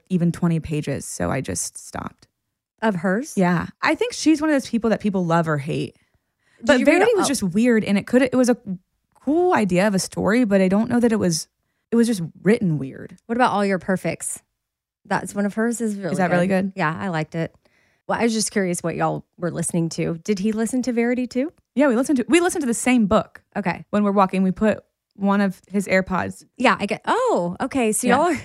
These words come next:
Speaker 2: <laughs> okay, I was picturing y'all walking the trail with, like, the audiobook just coming out of your phone.
Speaker 1: <laughs> No.
Speaker 2: <laughs> Like how my dad used to listen to everything in public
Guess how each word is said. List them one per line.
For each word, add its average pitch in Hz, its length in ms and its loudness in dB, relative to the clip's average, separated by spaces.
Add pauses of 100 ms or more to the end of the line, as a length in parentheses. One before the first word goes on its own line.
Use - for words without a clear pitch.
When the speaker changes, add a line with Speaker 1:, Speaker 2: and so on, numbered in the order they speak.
Speaker 2:
<laughs> - 140 -12
okay, 262 160 0
I 196 40 0
was 208 120 -2
picturing 311 440 0
y'all 185 280 0 (220)
walking 202 480 0
the 196 80 -2
trail 190 460 0 (240)
with, 220 140 2
like, 185 240 -2
the 175 120 0
audiobook 185 440 -2
just 185 200 -6
coming 185 320 -2
out 175 200 -2
of 170 140 -4
your 170 300 -4 (260)
phone. 185 500 0
Speaker 1:
<laughs> - 200 2
No. 262 160 4
Speaker 2:
<laughs> - 40 -8 (400)
Like 233 160 0 (600)
how 214 260 2
my 202 200 -2
dad 185 300 0
used 208 200 -4
to 202 80 -6
listen 208 240 0
to 196 40 2
everything 202 480 0
in 185 140 -4
public 185 480 -2